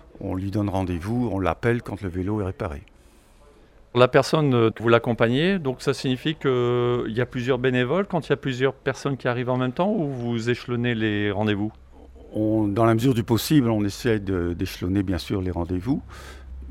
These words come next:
Speaker 1: Si les, lors des permanences, euh, de, comme je vous ai dit précédemment, les mardis et jeudis après-midi, il y a plusieurs personnes qui se présentent. En général, il y a toujours au moins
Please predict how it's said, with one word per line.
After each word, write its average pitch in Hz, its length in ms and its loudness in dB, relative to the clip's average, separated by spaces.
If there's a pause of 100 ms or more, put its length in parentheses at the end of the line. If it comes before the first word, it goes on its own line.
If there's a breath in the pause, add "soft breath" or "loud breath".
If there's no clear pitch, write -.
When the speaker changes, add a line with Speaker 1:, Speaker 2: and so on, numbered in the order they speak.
(100)
Speaker 1:
Si - 280 -2
les, 113 400 6
lors 117 220 4
des 113 100 0
permanences, 117 800 4
euh, 95 220 -6
de, 90 180 -8 (140)
comme 87 400 -4
je 90 100 -10
vous 90 300 -8
ai 87 40 -4
dit 95 300 -8
précédemment, 95 640 -4
les 90 120 -2
mardis 90 520 -2
et 85 80 -4
jeudis 87 260 -6
après-midi, 85 560 -6 (540 loud breath)
il - 40 -6
y 104 40 -2
a 92 40 -2
plusieurs 104 340 -4
personnes 104 340 -2
qui 104 120 -8
se - 80 -10
présentent. 110 520 -4 (680 loud breath)
En 107 120 -4
général, 110 500 4
il 117 40 2
y 113 40 2
a 107 60 0
toujours 110 420 2
au - 20 0
moins 120 380 2